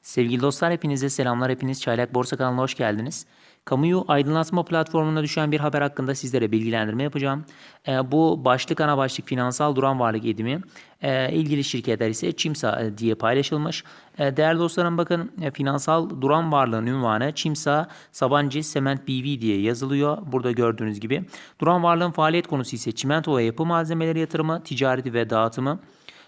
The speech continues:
E, finansal duran varlığın sermayesi ise arkadaşlar seksen yedi milyon euro, e, ortalama olarak,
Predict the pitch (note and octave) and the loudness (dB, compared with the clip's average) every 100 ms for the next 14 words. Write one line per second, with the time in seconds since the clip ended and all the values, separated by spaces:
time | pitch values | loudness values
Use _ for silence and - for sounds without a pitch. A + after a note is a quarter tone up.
0 | _ C#3+ C3 B2+ C3+ C#3 C#3 F3+ D#3+ F3 | _ 0 0 0 0 0 2 0 4 2
1 | F3 E3+ E3+ E3+ E3 E3 F3 E3+ - B2+ | 4 2 2 0 0 2 2 0 -2 -4
2 | - A#2 A#2+ A#2 - G#3 C#3 - D3 D3 | -2 -2 0 -2 -4 -4 -4 -2 -2 0
3 | D#3+ D3 A2+ G2+ A#2+ D#3 F3 - _ C#3 | 0 0 0 0 0 0 -2 -6 _ -4
4 | C3+ D#3 D3 - C#3 C3 B2+ D3 D3 | 0 0 0 0 0 2 2 0 -2